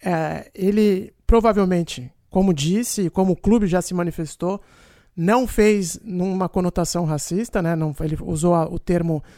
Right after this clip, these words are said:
não foi numa conotação, é, racista, mas ele não tá no Uruguai, ele tá na Inglaterra. A Inglaterra faz um esforço gigantesco atualmente, principalmente a, a, a Premier League,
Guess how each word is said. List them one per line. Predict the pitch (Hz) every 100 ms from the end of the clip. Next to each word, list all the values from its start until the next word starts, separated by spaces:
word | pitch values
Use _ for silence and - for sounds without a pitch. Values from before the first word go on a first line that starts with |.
| - 180
não | 160 190
foi | 202
numa | 185 180 165
conotação, | 175 165 165 180 170 165 -
é, | 160 151
racista, | 151 160 - 214 240 254 - - - _ - _
mas | 185 185
ele | 208
não | 214 226
tá | 220 214
no |
Uruguai, | 202 175 180 214 262
ele | 190 175
tá | 190
na | 185
Inglaterra. | 185 170 185 190 220 247 - _ _
A | 165
Inglaterra | 180 185 202 196
faz | 190 202
um | 196
esforço | 185 - 190 196
gigantesco | 165 185 185 190 180 - 170
atualmente, | - 165 160 156 160
principalmente | - 180 - 185 170 170 -
a, | 156
a, | 147 - 160 151 156 143
a | 143
Premier | 165 170 160
League, | 147 139